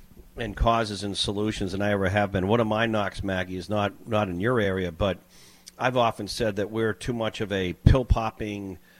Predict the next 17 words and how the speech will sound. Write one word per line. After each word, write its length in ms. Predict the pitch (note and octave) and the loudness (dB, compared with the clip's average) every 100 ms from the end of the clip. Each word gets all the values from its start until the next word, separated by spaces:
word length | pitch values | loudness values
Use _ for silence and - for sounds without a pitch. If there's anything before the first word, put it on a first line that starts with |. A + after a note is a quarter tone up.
| - - | -20 -16
um, 440 | G#2+ G2+ F#2 F2+ E2+ | -6 -4 -4 -6 -8
surgery, 1040 | - B2 A#2+ A#2 G#2+ G#2 G2+ G2 F#2 E2+ - | -2 -2 -2 -4 -4 -4 -4 -4 -8 -10 -10
uh, 360 | G2 F2+ F2 E2 - | -8 -6 -8 -10 -10
you 120 | A2+ | -6
know, 260 | G2 F2 D#2+ - - | -6 -6 -10 -18 -14
uh, 160 | G2 F2+ | -10 -8
fix 540 | - - D3+ - - | -4 -4 -2 -4 -6
the 360 | - B2 G#2+ G2 | -8 -8 -6 -6
end 260 | A#2 B2+ B2+ | -4 -2 0
problem, 380 | A#2+ G#2 F#2+ F#2 | 2 2 -2 -4
but 180 | G2 | -6
don't 260 | - A#2 A2+ | 0 -2 0
get 200 | A#2 A2 | -2 -2
to 80 | G#2 | -6
the 120 | F2+ | -6
chronic 440 | - A#2 G#2+ F#2+ | -2 0 0 -4
cause. 640 | - - G2+ D2 C#2 - | -2 2 2 0 -6 -8